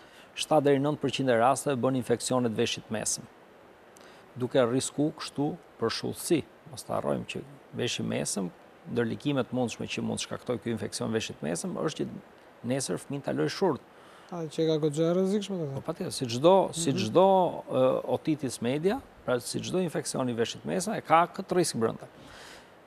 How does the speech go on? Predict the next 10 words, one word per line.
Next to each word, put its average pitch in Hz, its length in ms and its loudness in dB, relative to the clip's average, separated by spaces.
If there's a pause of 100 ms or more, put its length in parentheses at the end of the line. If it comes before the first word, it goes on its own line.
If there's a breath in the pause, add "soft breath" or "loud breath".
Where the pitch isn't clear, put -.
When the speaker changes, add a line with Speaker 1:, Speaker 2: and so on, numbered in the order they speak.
Speaker 1:
Ëm, 117 300 0 (720)
një 165 200 4
deri 185 180 8
gjashtë 180 260 6
përqind 190 420 2 (460)
mund 135 180 -4
të - 40 -20
kalojnë 165 280 4
në 147 140 0
pneumoni. 160 420 2